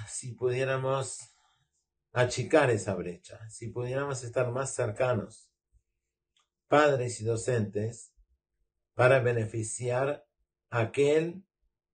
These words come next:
que realmente debe, debe ser el beneficiario de toda esta gestión que se hace desde casa y acompañada por la escuela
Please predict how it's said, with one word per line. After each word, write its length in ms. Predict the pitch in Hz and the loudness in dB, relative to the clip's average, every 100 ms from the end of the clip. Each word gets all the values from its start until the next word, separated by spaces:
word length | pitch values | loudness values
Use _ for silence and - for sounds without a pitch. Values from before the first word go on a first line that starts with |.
| _ | _
que 140 | - 104 | -2 2
realmente 500 | 107 107 117 123 113 | 4 4 2 0 2
debe, 240 | 110 113 | 4 4
debe 340 | 92 143 135 | 6 6 6
ser 340 | - 156 147 120 | 4 6 6 4
el 120 | 110 | 0
beneficiario 1040 | 101 101 98 110 107 120 117 113 87 85 - _ _ _ _ _ _ _ _ | 0 0 -4 -6 -6 0 2 2 -2 -8 -14 _ _ _ _ _ _ _ _
de 120 | 98 | -12
toda 240 | 95 120 123 | 4 4 6
esta 340 | 110 - 101 | 2 0 0
gestión 640 | 98 104 104 - 131 139 | -2 -6 -6 2 2 2
que 120 | 110 110 | -4 -4
se 200 | - 104 | 0 0
hace 260 | - - | 0 -10
desde 400 | - 110 123 120 | -2 -2 -2 -4
casa 400 | - 113 104 92 | 0 0 0 -8
y 80 | 87 | -12
acompañada 680 | 90 98 92 95 101 113 104 | -10 -10 -8 -4 -2 -2 -4
por 140 | 101 | -6
la 100 | 95 | -8
escuela 600 | 98 110 110 92 107 - | -4 0 2 0 -4 -6